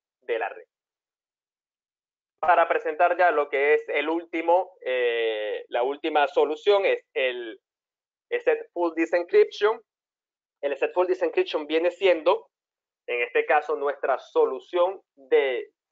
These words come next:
cifrado, nuestra solución de cifrado de disco completo,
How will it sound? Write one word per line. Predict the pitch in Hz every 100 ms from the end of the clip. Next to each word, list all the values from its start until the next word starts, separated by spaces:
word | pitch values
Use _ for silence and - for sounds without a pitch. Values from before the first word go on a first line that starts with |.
| -
cifrado, | 131 - 175 156 135 160 _ _ _ _ _ _ _ _ _ _ _ _ -
nuestra | 131 139
solución | 135 151 139 160 160
de | 175
cifrado | - 143 - 175 156 185 185
de | 139 135 135
disco | 175 185 - 185 -
completo, | 147 - 147 143 - -